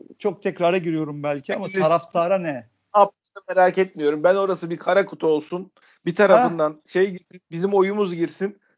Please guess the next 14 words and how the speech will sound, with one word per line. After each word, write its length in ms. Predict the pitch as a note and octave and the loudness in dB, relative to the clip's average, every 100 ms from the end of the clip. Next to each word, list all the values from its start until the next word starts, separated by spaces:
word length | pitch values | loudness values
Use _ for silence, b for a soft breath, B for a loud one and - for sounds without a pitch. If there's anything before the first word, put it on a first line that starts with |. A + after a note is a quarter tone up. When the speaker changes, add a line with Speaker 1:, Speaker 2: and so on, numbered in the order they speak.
| - | -4
Speaker 2:
Öbür 240 | F3+ G#3 | -2 0
tarafından 600 | G3+ G3 F3 E3 F3 F3+ | 0 2 0 -2 -4 -2
da 60 | F#3+ | 0
icraat 400 | F3+ D#3+ F3 E3+ | 0 2 0 0
çıksın 180 | A#2+ A2 | -16 -20
istiyorum 380 | _ A2+ A2 A#2+ | _ -12 -8 -6
abi. 240 | B2 B2 | -6 -6
Benim 220 | E3 E3+ | -6 -6
Speaker 1:
Bu 160 | E3 D#3 | -6 -4
Speaker 2:
ne 120 | E3+ | 4
Speaker 1:
kadar 280 | A#3+ B3 A#3+ | 6 6 6
Speaker 2:
yaptığınız 220 | B3 B3 | 6 4
Speaker 1:
abi. 60 | B3 | 2
Speaker 2:
içeride 340 | D3 C4+ D3+ | -2 -6 -12